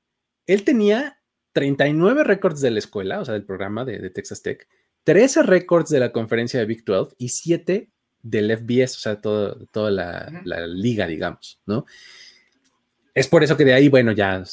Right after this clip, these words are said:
Speaker 1: drafteado y, pues, pasa por algunos equipos ahí en la N F L sin pena ni gloria, luego se va a Canadá y demás y luego se convierte en coach, ¿no? Pero bueno,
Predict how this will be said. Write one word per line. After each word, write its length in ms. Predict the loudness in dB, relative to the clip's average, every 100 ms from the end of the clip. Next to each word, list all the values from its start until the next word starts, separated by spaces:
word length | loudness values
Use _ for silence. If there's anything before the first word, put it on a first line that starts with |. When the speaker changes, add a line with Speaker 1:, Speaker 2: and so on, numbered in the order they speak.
| -20 -14
Speaker 1:
drafteado 720 | -6 -6 2 2 4 4 2
y, 60 | 0
pues, 260 | -4 -14 _
pasa 260 | -10 -8 -8
por 140 | -8
algunos 300 | -8 -8 -10 -12
equipos 420 | -14 -12 -12 -8
ahí 140 | -6
en 80 | -4
la 80 | -4
N 100 | -4
F 120 | -2
L 120 | 0
sin 180 | 0 -4
pena 200 | -4 -2
ni 120 | 0
gloria, 280 | 4 4 6
luego 180 | 4 0
se 140 | -4
va 260 | -4 -4 -4
a 60 |
Canadá 420 | -4 -2 2 4 4
y 20 |
demás 280 | 2 0 0
y 20 |
luego 160 | -4
se 100 | -4
convierte 380 | -8 -4 -4 -4
en 80 | -8
coach, 300 | -10 -12 -14
¿no? 200 | -10 -10 -2
Pero 180 | 0
bueno, 180 | 0 -4